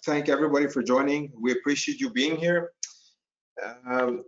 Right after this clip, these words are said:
if you still have any unanswered question, please reach out to your local representative or send us an email to support dot N A at prooftechnique dot com. Uh, a special thanks goes to Gabriela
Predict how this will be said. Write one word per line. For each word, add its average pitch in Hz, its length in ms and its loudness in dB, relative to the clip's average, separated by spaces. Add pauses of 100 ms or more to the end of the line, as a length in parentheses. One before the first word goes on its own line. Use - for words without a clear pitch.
(100)
if 123 180 -2
you 143 80 0
still 190 320 2
have 175 200 4
any 170 120 0
unanswered 156 480 2
question, 147 760 -2
please 143 320 4
reach 135 220 0
out 143 200 2
to 135 100 -4
your 127 80 0
local 131 340 -2 (1120)
representative 127 680 -2
or 110 80 -8
send 131 200 -2
us 139 120 -4
an 127 100 -2
email 127 320 2
to 123 100 -4
support 123 540 2
dot 113 220 2
N 113 160 -4
A 113 140 2
at 104 140 -2
prooftechnique 117 440 -4
dot 101 260 0
com. 147 240 2 (680)
Uh, 117 360 2
a 113 60 0
special 165 400 2
thanks 151 320 2
goes 131 240 0
to 135 100 -6
Gabriela 127 480 2